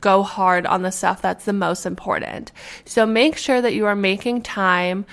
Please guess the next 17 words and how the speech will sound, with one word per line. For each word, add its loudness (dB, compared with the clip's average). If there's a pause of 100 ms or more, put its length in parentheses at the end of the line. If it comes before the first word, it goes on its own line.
(300)
and 0
you 0
are 2
utilizing 2
your -2
time -2
to -8
the -2
best 2
of -6
your 0
abilities, -4
because 0 (360)
it's -2
really 8
important 2
to 0